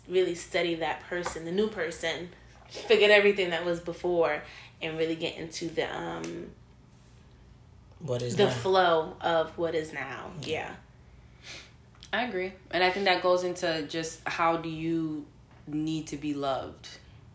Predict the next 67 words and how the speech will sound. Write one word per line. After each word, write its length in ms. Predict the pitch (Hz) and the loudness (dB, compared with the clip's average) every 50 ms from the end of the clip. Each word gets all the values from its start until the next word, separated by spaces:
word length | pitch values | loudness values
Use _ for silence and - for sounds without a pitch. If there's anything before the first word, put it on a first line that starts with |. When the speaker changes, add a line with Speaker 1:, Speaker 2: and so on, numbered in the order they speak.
| - - | -20 -16
Speaker 3:
And 80 | - 143 | -8 -2
Speaker 1:
But 120 | 185 185 | -2 0
you 60 | 190 202 | 2 2
Speaker 3:
what, 80 | 190 180 | 2 2
Speaker 1:
gotta 160 | 180 175 170 | 2 0 0
know 100 | 170 185 | 0 -2
Speaker 3:
and 80 | - | -2
Speaker 1:
how 100 | - 262 208 | 0 0 0
you 120 | 180 165 | 0 0
wanna 180 | 156 151 151 147 | -2 -4 -4 -6
be 80 | 151 | -6
loved. 460 | 143 143 - - - - - - - - | -6 -6 -6 -6 -8 -10 -10 -14 -14 -10
Speaker 2:
The 120 | 143 - | -6 -2
Speaker 1:
A 40 | 180 | 2
lot 120 | 185 190 | 4 6
of 60 | 196 | 6
Speaker 2:
love 80 | 156 156 | 6 4
Speaker 1:
people 140 | 151 151 202 190 | 4 4 2 2
don't 80 | - | 2
Speaker 2:
languages. 300 | 190 185 175 175 175 175 | 2 0 0 -2 -2 -2
Speaker 1:
know 400 | 175 185 196 208 208 196 190 - - - - | 0 2 2 4 2 2 0 -2 -6 -4 0
how 160 | 196 175 170 | 2 2 2
they 120 | 170 165 170 | 2 0 -2
want 200 | 175 143 180 - | -2 -4 -6 -6
to 80 | 185 | -6
be 140 | 180 175 156 | -6 -4 -6
loved. 440 | 160 175 175 - 165 165 - - - 139 | -6 -6 -6 -6 -6 -6 -8 -8 -10 -10
Speaker 2:
The 60 | 123 | -6
love 300 | 123 131 139 143 143 139 | -4 0 0 0 0 0
Speaker 3:
That's 280 | 135 131 131 135 - - | -4 -4 -4 -4 -6 -4
Speaker 2:
languages. 340 | - - 262 262 247 254 254 | -4 -4 -2 -2 0 0 0
Speaker 3:
true. 140 | 285 330 - - - - - - | 0 -2 -4 -8 -20 -20 -10 -6
Speaker 1:
And 100 | 175 180 | -4 -2
if 140 | 185 175 175 | -2 -2 -2
you 100 | 208 226 | -2 0
don't 140 | 233 220 202 | 0 0 0
know 100 | 196 208 | -2 -2
how 100 | 202 190 | -2 -2
you 220 | 180 185 202 202 | -2 0 0 0
wanna 180 | 190 185 180 175 | 0 0 -2 -2
love, 460 | 175 175 170 160 156 151 156 160 160 - - | -2 0 0 0 0 0 -2 -4 -4 -8 -8
if 260 | 180 190 170 165 190 | -4 -4 -4 -2 0
you 80 | 247 285 | 2 2
don't 140 | 311 285 | 2 2
know 60 | 254 226 | 2 2
how 100 | 226 208 | 2 2
you 200 | 196 214 262 247 | 2 2 2 0
wanna 160 | 208 175 160 | 0 0 -2
be 100 | 165 165 | -2 -2
loved, 200 | 165 160 147 - - | -2 -2 -2 -2 -4
how 100 | 180 180 | -8 -8
can 180 | - 190 170 | -6 -6 -6
you 80 | 165 170 | -6 -6
correctly 420 | - - 165 160 165 - 170 170 | -6 -4 -4 -4 -4 -6 -6 -6
love 280 | 165 165 143 135 - - | -6 -6 -6 -6 -8 -10
someone 360 | - - 156 156 156 156 165 | -12 -10 -10 -10 -10 -8 -10
else? 420 | 160 131 - - - - - - - - - - 156 | -10 -10 -12 -14 -14 -14 -14 -16 -16 -20 -20 -18 -14
Speaker 3:
Yes. 540 | 165 165 170 165 165 165 160 156 147 143 - - - | -12 -10 -10 -10 -10 -10 -12 -12 -14 -16 -16 -16 -14
Speaker 1:
So, 400 | - - - - - - - - - - - - - - - - - - - - - - | -10 -8 -8 -8 -8 -8 -12 -14 -16 -18 -20 -20 -20 -20 -20 -20 -20 -20 -20 -20 -8 -6
you 100 | 190 208 | -4 -4
gotta 200 | 247 269 277 269 | -4 -4 -6 -6
know 80 | 269 | -6
how 80 | 262 254 | -8 -8
you 140 | 240 233 226 | -6 -8 -8
wanna 120 | 220 214 | -8 -8
be 100 | 208 202 | -6 -6
loved. 340 | 202 196 185 170 175 180 | -6 -6 -6 -8 -10 -12